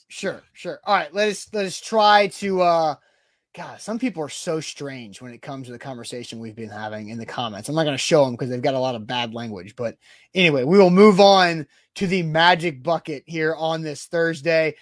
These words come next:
Uh, but first, let me tell you guys about Mandu. Uh, Mandu is the pulse of fitness where one fifteen-minute workout equals five or more hours in the weight room. Mandu dot com, your first workout is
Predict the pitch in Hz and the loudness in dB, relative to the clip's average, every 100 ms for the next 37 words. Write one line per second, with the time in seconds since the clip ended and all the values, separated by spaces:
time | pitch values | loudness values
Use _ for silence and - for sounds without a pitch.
0 | _ - 151 147 - - 180 170 - 175 | _ -6 -6 -6 -6 -2 0 -2 -8 -12
1 | 170 165 175 165 156 160 156 147 147 139 | -10 -6 -4 -4 0 0 0 -2 -6 -8
2 | 160 180 175 170 170 151 _ _ 160 170 | -4 -2 -2 -2 -2 -6 _ _ -4 -2
3 | 160 185 220 220 208 190 - 214 202 180 | 0 2 2 2 0 -2 0 0 0 -2
4 | 220 190 185 180 170 196 208 190 - 208 | -4 -4 -6 -6 0 0 0 -2 0 0
5 | - 214 196 190 180 185 196 180 180 180 | 0 -4 -4 -2 0 0 2 0 0 -4
6 | 165 - 196 185 190 185 180 165 175 175 | -8 -4 -2 0 0 -4 -4 -2 -2 0
7 | 170 156 165 175 170 165 170 170 156 170 | -2 -6 -10 -4 -2 -2 -6 -6 -4 -2
8 | 185 185 175 160 - 165 165 156 _ - | -2 0 2 0 -2 -6 -6 -10 _ -8
9 | 180 180 196 190 - 180 165 175 170 - | -6 -4 -2 -2 -2 -6 -2 2 2 0
10 | 170 - | -10 -12